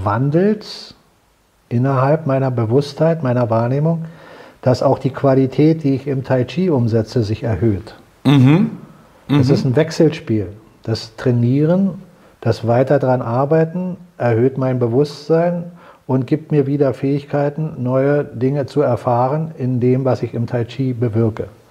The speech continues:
Speaker 1: Dadurch wird meine Sensibilität für Energie und für physische, äh, Phänomene, die dann entstehen durch den, das Wissen, wie du mit der Energie umgehst,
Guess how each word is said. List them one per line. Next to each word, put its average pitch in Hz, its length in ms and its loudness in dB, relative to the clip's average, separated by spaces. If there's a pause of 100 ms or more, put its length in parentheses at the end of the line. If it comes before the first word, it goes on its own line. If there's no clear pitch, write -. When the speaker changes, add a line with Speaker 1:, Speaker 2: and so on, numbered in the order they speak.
(480)
Speaker 1:
Dadurch 127 380 4
wird 139 360 4
meine 123 280 2
Sensibilität 127 960 0
für 147 160 2
Energie 131 720 0 (800)
und 143 300 4
für 113 560 2 (160)
physische, 135 1500 2
äh, - 300 -18
Phänomene, 127 580 2
die 143 120 0
dann 131 200 0
entstehen 127 640 -2
durch 131 400 0
den, 123 360 -2 (300)
das 113 260 -2
Wissen, 131 240 -2
wie 123 100 0
du 127 80 -2
mit 123 180 0
der 131 80 0
Energie 120 360 -2
umgehst, 135 540 -2